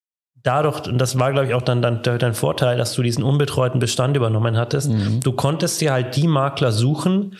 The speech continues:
Speaker 1: die auch in deinen jungen Jahren schon zu dir, verbessere mich, wenn's anders ist, aber die auch in deinen jungen Jahren schon zu dir gepasst haben, ähm, und die es eben auch jetzt noch tun. Und, ähm,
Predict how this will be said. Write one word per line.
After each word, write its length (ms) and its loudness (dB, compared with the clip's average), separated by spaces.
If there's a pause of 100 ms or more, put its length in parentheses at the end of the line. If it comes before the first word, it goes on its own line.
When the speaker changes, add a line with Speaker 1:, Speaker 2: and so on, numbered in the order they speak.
(240)
Speaker 1:
die 120 0
auch 260 0
in 100 2
deinen 240 2
jungen 320 2
Jahren 680 0
schon 340 0
zu 140 -4
dir, 180 -6
verbessere 380 0
mich, 160 -2
wenn's 160 0
anders 240 0
ist, 80 -2
aber 140 0
die 120 -2
auch 120 0
in 80 2
deinen 160 0
jungen 260 2
Jahren 340 0
schon 200 0
zu 120 -2
dir 640 0
gepasst 420 -2
haben, 480 -2 (420)
ähm, 180 0
und 120 0
die 40 4
es 120 -2
eben 140 0
auch 120 0
jetzt 220 0
noch 160 0
tun. 360 -2
Und, 300 -2
ähm, 400 -2